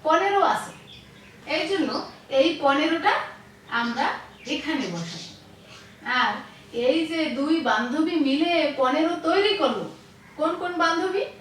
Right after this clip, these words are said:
তিন আর পাঁচ। তিন পাঁচে পনেরো। এই বান্ধবীটাকে, এই বান্ধবী তো এই পাশে বসছে,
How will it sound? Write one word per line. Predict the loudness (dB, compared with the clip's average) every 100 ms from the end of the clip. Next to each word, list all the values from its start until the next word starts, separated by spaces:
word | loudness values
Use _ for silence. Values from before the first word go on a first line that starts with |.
| -20 -20 -10
তিন | -4 2 2 2 -4 -14 -4
আর | 2 4 2 -2 -8 -16 -14 2
পাঁচ। | 4 4 2 -4 -12 -8
তিন | 0 2 2 2
পাঁচে | 2 2 2 -2 -4 -10 -20 -2
পনেরো। | 4 6 6 2 -6 -14 -20 -20 -20 -14 2
এই | 4 4 2 2 4
বান্ধবীটাকে, | 2 2 0 0 0 -2 -2 -6
এই | 0 2 6 6
বান্ধবী | 6 4 2 0
তো | 0
এই | 0 2
পাশে | 0 0 2
বসছে, | 2 2 -2 -2 0 -2